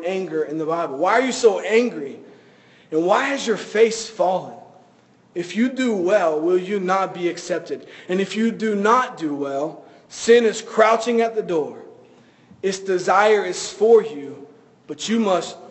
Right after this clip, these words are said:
rule over it." Do you see the tie-in back to what we started with? God realized that someone had to rule over sin. So he looks at man and says, "You can't let it overtake you. Your anger can't drive you to the point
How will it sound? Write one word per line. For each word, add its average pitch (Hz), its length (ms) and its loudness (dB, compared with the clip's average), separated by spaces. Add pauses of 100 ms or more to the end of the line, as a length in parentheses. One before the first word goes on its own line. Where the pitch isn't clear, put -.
(360)
rule 190 240 4
over 190 340 -2
it." - 200 -16
Do - 720 -20
you 170 80 -12
see 208 140 -6
the 180 80 -4
tie-in 180 420 -2
back 170 220 -6
to 160 80 -16
what 160 180 -2
we 151 40 -14
started 175 360 -6
with? 180 160 -14 (1500)
God 202 200 0
realized 165 580 -2
that - 100 -8
someone 214 380 -2
had 185 160 -2
to 170 60 -6
rule 180 320 0
over 170 160 -6
sin. 160 400 -8 (800)
So 165 200 -6
he 160 40 2
looks 190 220 0
at 160 80 -6
man 190 200 -2
and 170 60 -6
says, 151 240 -10
"You 208 120 -4
can't 214 500 -6
let 196 240 0
it 175 100 -4
overtake 170 680 -4
you. - 40 -20 (600)
Your 208 320 -4
anger 233 380 2
can't 175 400 -6
drive 220 420 2
you 214 80 -8
to 202 140 -10
the 185 100 -4
point 226 540 0